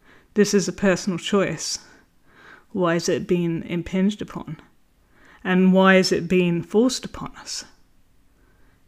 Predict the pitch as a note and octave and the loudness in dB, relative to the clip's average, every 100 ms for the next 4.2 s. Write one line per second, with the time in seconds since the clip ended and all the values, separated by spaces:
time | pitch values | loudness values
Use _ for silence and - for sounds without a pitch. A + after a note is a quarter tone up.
0 | - F#3+ E3+ F3 - A#3+ F#3+ E3+ - - | -2 2 2 0 2 4 2 -2 -12 2
1 | G#3+ G3+ G3 E3 D#3 F3 E3 D#3+ D#3+ - | 4 6 2 -4 -2 -2 -2 -4 -4 -2
2 | F3 - D3 - E3+ - - - - - | -2 -2 -8 -14 -16 -20 -20 -20 -14 -8
3 | F3+ F#3 G3 E3+ - - F3 D#3+ E3 F3 | -2 2 2 2 -2 -4 -2 -4 -4 -4
4 | D#3+ D3+ | -4 -6